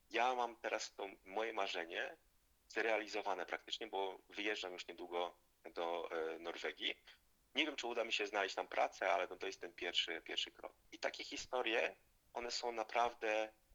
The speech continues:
największą nagrodą, prawda? Kiedy widzimy, że daliśmy komuś narzędzie, dzie-, dzięki któremu on może zrealizować jedno z największych swoich marzeń.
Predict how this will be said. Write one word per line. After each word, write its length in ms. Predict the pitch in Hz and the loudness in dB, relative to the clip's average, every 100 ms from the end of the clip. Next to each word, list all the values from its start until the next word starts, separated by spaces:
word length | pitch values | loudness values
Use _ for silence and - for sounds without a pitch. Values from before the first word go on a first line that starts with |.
| - | -4
największą 420 | 101 110 110 101 | -2 0 -2 -2
nagrodą, 500 | 92 92 82 76 73 | -2 0 0 -2 -10
prawda? 240 | 71 - | -8 -4
Kiedy 220 | 98 - 104 | -4 -4 -8
widzimy, 440 | - - 127 110 | -6 -6 -4 0
że 360 | 104 101 98 - _ _ _ _ _ _ | 2 4 2 0 _ _ _ _ _ _
daliśmy 360 | - - - 143 | 0 2 0 0
komuś 300 | 120 107 - | -2 -2 0
narzędzie, 460 | 95 104 123 127 | 2 2 0 -2
dzie-, 160 | 92 92 - | -10 -12 -12
dzięki 260 | 107 - | -12 -12
któremu 400 | 95 - 101 101 95 | -12 -2 -2 -2 2
on 180 | 110 113 | 2 2
może 280 | 104 101 | -2 -2
zrealizować 800 | 92 90 90 87 92 95 123 - - _ _ _ _ | -2 0 0 0 0 0 -2 -4 -12 _ _ _ _
jedno 260 | - 107 104 | 0 0 0
z 60 | 98 | -4
największych 420 | 92 92 - 82 | -4 -4 -4 -4
swoich 280 | - 82 80 | -4 -4 -4
marzeń. 360 | 73 73 - | -4 -6 -8